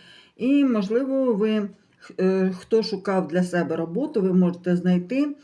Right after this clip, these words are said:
постійну роботу, м, будете створювати в цей день матеріальний комфорт,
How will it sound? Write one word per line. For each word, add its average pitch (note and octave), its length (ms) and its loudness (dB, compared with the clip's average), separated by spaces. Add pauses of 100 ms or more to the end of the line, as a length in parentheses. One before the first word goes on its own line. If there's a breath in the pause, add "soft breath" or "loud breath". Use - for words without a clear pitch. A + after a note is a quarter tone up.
(400 loud breath)
постійну G3 720 2
роботу, C#4 760 -2
м, F#3 340 2
будете A#3+ 440 -2
створювати F3+ 720 0
в F3+ 80 -2
цей F3 200 -2
день E3 220 -4
матеріальний A#3+ 600 -2
комфорт, G3+ 560 -2